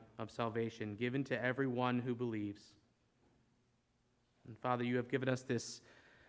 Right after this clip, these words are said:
awkward way of loving our neighbor by telling them, by sitting down with friends and family that we love and having a conversation explaining who Christ is, what he has done for the world,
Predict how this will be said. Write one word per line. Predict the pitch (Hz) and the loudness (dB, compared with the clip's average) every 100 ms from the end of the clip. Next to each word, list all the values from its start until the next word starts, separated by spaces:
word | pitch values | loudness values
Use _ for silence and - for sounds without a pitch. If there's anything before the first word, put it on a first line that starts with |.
| - _ _ - _ | -20 _ _ -20 _
awkward | 135 139 135 135 127 | 4 4 6 6 6
way | 123 135 135 127 123 | 8 8 8 8 6
of | 120 113 - - - _ _ - | 4 0 -6 -20 -20 _ _ -4
loving | 135 143 143 143 | 4 6 8 8
our | 123 | 8
neighbor | 131 139 135 123 | 8 6 4 4
by | 120 | 4
telling | 117 - 147 143 117 | 2 2 2 4 2
them, | 107 - - _ _ _ _ _ _ _ _ - | 0 -8 -18 _ _ _ _ _ _ _ _ 0
by | 127 | 0
sitting | - 165 156 | 2 4 6
down | 147 147 151 151 | 8 10 10 8
with | 147 139 - - | 6 4 0 0
friends | 151 151 151 135 | 6 6 6 4
and | 131 | 2
family | 127 139 139 143 143 131 | 4 4 6 6 6 4
that | 123 | 4
we | 117 | 2
love | 117 135 147 147 | 4 6 6 6
and | 127 | 4
having | 127 139 135 | 2 2 2
a | 123 | 0
conversation | - 147 139 131 - 135 131 135 | 0 2 2 0 0 0 0 0
explaining | 123 - - 143 147 143 120 | -2 -4 -4 0 2 2 0
who | 135 135 | 0 -2
Christ | - 127 123 - | 0 0 0 -2
is, | 117 107 - - - _ _ _ _ _ _ _ - | -2 -4 -8 -20 -20 _ _ _ _ _ _ _ -2
what | 139 | 2
he | 147 | 4
has | 135 120 | 2 2
done | 131 135 139 | 4 4 4
for | 135 | 0
the | 127 | 0
world, | 113 110 104 | 0 0 0